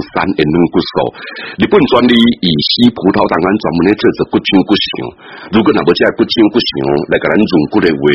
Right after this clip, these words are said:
咱的手脚、咱的骹脚、咱的关节的每一个所在，真容易会去损害着。简单讲就是吼，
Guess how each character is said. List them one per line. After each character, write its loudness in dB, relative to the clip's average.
咱 -
的 2
手 -4
脚、 2
咱 0
的 4
骹 -4
脚、 -
咱 0
的 2
关 0
节 -4
的 -4
每 4
一 0
个 2
所 -10
在， -6
真 -10
容 4
易 2
会 0
去 -6
损 4
害 -2
着。 -8
简 -4
单 0
讲 0
就 4
是 -2
吼， -4